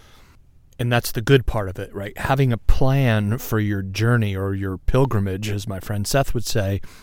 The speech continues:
is better than having no plan at all. So,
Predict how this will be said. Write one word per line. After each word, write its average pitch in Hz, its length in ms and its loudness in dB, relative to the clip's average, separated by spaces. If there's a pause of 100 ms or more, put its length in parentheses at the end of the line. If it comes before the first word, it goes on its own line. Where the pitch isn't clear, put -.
(140)
is 113 160 -2
better 117 240 4
than 101 120 -2
having 98 280 -2
no 95 160 -2
plan 95 300 -6
at 90 100 -8
all. 87 320 -12 (1500)
So, 104 480 0